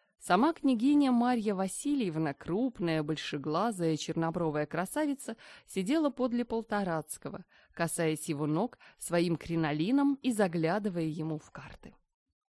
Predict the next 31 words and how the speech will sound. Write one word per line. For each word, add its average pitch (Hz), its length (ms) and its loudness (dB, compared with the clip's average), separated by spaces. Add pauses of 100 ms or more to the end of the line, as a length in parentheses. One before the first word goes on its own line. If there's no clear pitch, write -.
(100)
И 180 140 0
в 156 40 -4
ее 180 300 2
словах, 165 580 -2
и 165 80 -2
в 156 40 -2
ее 160 240 0
взглядах, 160 800 -2
и 175 140 0
улыбке, 160 640 -2 (260)
и - 80 -2
во 170 140 0
всех 160 240 -2
движениях 156 540 -2
ее 151 180 0
тела, 175 440 -4 (240)
и 185 120 -2
в 156 100 -4
духах, 151 680 -4
которыми 165 480 0
от 156 120 -4
нее 151 220 -2
пахло, 135 500 -10 (300)
было 175 320 2
то, 277 300 -2
что - 260 -4
доводило 214 640 0
Полторацкого 202 880 -4
до 190 160 -2
забвения 196 760 0
всего, 185 640 -4